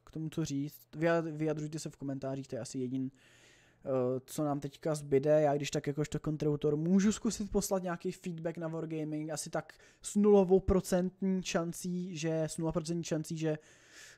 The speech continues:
eh, něco změním, ale tak za pokus nic nedám, že jo? Pokus nic nestojí, tak proč to aspoň neprubnout? Každopádně tak. Tak jo, takže já jsem Xero, děkuju, že jste zkoukli tohle skoro patnáctiminutový video.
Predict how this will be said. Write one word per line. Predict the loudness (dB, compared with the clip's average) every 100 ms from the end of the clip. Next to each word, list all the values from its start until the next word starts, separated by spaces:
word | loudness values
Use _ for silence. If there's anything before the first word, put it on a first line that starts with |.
| -6
eh, | -2 0
něco | 2 2 2
změním, | 2 0 0 0 0
ale | 0 -2
tak | -2 -4
za | -6
pokus | -8 -10 -4
nic | -2 0
nedám, | 2 2 2
že | 2
jo? | 2 0 -8 -12 0
Pokus | 2 2 0
nic | 0 0
nestojí, | 0 0 -2 -2
tak | -6
proč | -8 -8 -6
to | -4
aspoň | -6 -6 -6 -4
neprubnout? | -4 0 0 0 -4 -6 -18 -20 _ _ _ _
Každopádně | 0 2 4 6 6 4 2
tak. | 0 -2 -8 -20 _
Tak | 4 6
jo, | 4 2 _ _
takže | 0 2
já |
jsem | 2 0
Xero, | 0 2 4
děkuju, | 2 2 2
že | 2
jste | -2 -2
zkoukli | -2 0 0 0
tohle | -2 -2 0
skoro | 2 2
patnáctiminutový | 2 0 -2 -2 -4 -2 -2 0
video. | 0 2 2 0